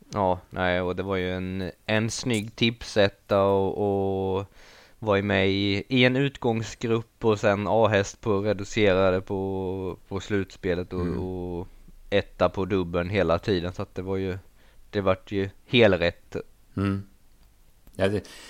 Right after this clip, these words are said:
Speaker 2: ehm, jag måste erkänna att jag svor i ungefär femhundra meter över Mårten A Pedersen när han släppte ut Björn Goop efter fyrahundrafemtio meter. Han hade ju alla möjligheter som fanns att hålla fast honom.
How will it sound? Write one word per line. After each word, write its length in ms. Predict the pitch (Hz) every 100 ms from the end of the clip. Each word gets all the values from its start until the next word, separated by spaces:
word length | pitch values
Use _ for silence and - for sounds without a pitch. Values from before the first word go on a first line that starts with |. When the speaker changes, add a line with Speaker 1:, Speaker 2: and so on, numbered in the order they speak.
| -
Speaker 2:
ehm, 440 | - 104 110 110 113 -
jag 340 | 110 127 127
måste 240 | 120 -
erkänna 460 | 117 113 101 123 110
att 100 | 98
jag 160 | 110 104
svor 460 | - 135 135 131
i 260 | 131 131 123
ungefär 340 | 117 110 120
femhundra 640 | 101 - 113 110 110 104 107
meter 400 | 117 123 120 104
över 260 | 101 98 98
Mårten 500 | 98 95 - 98 92
A 120 | 90
Pedersen 480 | 98 92 90 98 90
när 80 |
han 100 | 92 87
släppte 340 | 98 - 117
ut 240 | 117 110
Björn 180 | 107 101
Goop 340 | 104 127 92 101
efter 220 | - 87
fyrahundrafemtio 580 | 90 87 82 87 80 82
meter. 220 | 80 87
Han 100 | 90
hade 140 | 87
ju 60 | 92
alla 240 | 90 95
möjligheter 500 | 104 98 87 87 -
som 200 | - 87
fanns 320 | 113 101 87 -
att 40 |
hålla 160 | 82 80
fast 340 | 107 92 -
honom. 180 | 82